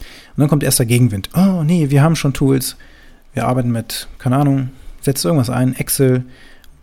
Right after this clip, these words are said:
äh, OneNote oder sonst was.“ Irgendwo werden die Dinger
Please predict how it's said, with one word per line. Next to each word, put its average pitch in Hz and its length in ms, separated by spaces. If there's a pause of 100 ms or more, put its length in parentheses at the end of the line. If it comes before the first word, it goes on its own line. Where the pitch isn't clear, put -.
(120)
äh, - 60 (500)
OneNote 131 640
oder 120 100
sonst 127 300
was.“ - 240 (560)
Irgendwo 139 360
werden 123 140
die 117 100
Dinger 117 420